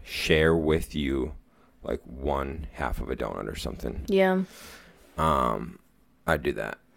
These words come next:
Speaker 2: I think
Speaker 1: I'd do
Speaker 2: it,
Speaker 1: that
Speaker 2: yeah,
Speaker 1: all
Speaker 2: I
Speaker 1: day.
Speaker 2: definitely could, uh, yeah.
Speaker 1: And you know what else I want? Homemade pie.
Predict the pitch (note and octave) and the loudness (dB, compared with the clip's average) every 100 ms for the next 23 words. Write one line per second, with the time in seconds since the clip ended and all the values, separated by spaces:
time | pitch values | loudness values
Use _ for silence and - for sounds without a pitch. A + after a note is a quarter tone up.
0 | - - - A#3+ C#4+ E4 - G#3 G3 F#3 | -20 -20 6 8 10 8 6 8 8 8
1 | - A3 B3+ C#4+ C#4+ B3 G3+ - _ _ | 6 6 6 4 4 2 0 -4 _ _
2 | - _ - - - - - - G#3 G3 | -20 _ -12 -10 -10 -14 -20 -4 6 8
3 | F#3 F#3 - - - - - G2 G2 F2 | 8 4 -2 -8 -2 2 6 6 8 8
4 | E2 A2 G2+ A2 B2 - - - - _ | 8 6 8 8 6 2 -14 -16 -20 _
5 | _ _ _ _ _ _ _ _ _ - | _ _ _ _ _ _ _ _ _ 0
6 | - F#2 E2 D#2+ - - - - | 6 6 6 6 4 2 -6 -10